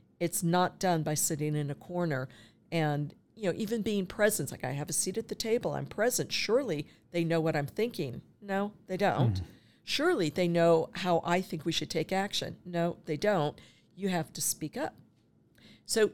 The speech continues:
Speaker 1: introverts tend to be very shy people, right? There's a lot going on. It's like, okay, now you have to step out of that. And you need to practice a communication style that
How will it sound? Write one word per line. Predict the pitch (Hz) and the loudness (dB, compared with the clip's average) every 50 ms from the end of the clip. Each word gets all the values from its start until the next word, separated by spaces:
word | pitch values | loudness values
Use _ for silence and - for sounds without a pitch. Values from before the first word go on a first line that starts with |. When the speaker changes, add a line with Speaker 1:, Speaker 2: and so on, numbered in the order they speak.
| - | 0
Speaker 1:
introverts | - 214 247 254 - 277 220 208 196 190 185 - - - | 0 0 0 0 -4 -4 -2 0 0 0 0 0 -4 -4
tend | - - 185 180 170 | -2 -2 -2 -2 -2
to | 175 | -2
be | 175 175 175 160 | -4 -4 -4 -2
very | 165 170 165 165 | 0 0 0 0
shy | 156 - - 165 156 156 | -2 -2 -2 -2 -2 -4
people, | 156 - 233 254 254 - - - - - - - - _ _ _ _ _ _ _ _ | -4 -6 -8 -8 -8 -8 -10 -12 -12 -14 -18 -20 -20 _ _ _ _ _ _ _ _
right? | - 160 180 - | -6 -6 -4 -2
There's | 202 185 175 165 | 0 0 0 2
a | 180 170 | 2 2
lot | 165 156 165 180 208 220 220 208 185 185 - | 0 0 -2 -2 0 0 0 0 -2 -4 -4
going | - 202 185 175 175 175 170 | -4 -2 0 0 0 0 0
on. | 180 240 302 311 - - - - - - - _ _ _ | -2 -4 -6 -6 -8 -8 -10 -12 -14 -20 -20 _ _ _
It's | _ - | _ -8
like, | 170 175 - - - - | -6 -6 -6 -8 -8 -6
okay, | 156 156 - - - 143 143 170 202 269 - - - _ _ - | -6 -6 -6 -6 -4 -2 0 0 0 -2 -2 -8 -20 _ _ -8
now | 170 185 190 | -4 -2 0
you | 214 240 240 240 220 | 0 0 -2 -4 -6
have | 202 196 180 - - | -4 -6 -6 -6 -6
to | - - | -4 -2
step | - - - 175 156 - | -2 -2 -2 -4 -6 -4
out | 175 180 202 214 190 | -4 -4 -2 -2 -2
of | 165 - | -4 -4
that. | - - - - - - - - _ _ _ _ _ _ _ _ - | -6 -8 -10 -10 -12 -18 -20 -20 _ _ _ _ _ _ _ _ -2
And | 196 196 202 196 202 190 - | 2 4 4 4 4 2 0
you | 175 185 190 180 | -4 -6 -6 -6
need | 175 180 180 175 180 185 185 185 196 185 - - - - _ - | -8 -12 -12 -6 -2 0 0 0 0 -2 -6 -14 -20 -20 _ -12
to | - 220 | -12 -12
practice | - - - 180 156 147 143 - - 165 - - | -12 -10 -4 0 0 0 0 -2 -4 -4 -4 -4
a | - | -4
communication | - - 170 165 160 160 156 - 190 196 202 202 - 190 175 | -6 -6 -6 -6 -6 -8 -8 -4 -4 -2 -2 -2 -2 -4 -4
style | - - - - 165 156 147 143 147 151 165 196 - - - _ _ _ _ _ _ | -2 -2 -4 -4 -4 -4 -4 -4 -4 -4 -6 -6 -10 -16 -20 _ _ _ _ _ _
that | - 175 175 - - | 0 2 2 2 0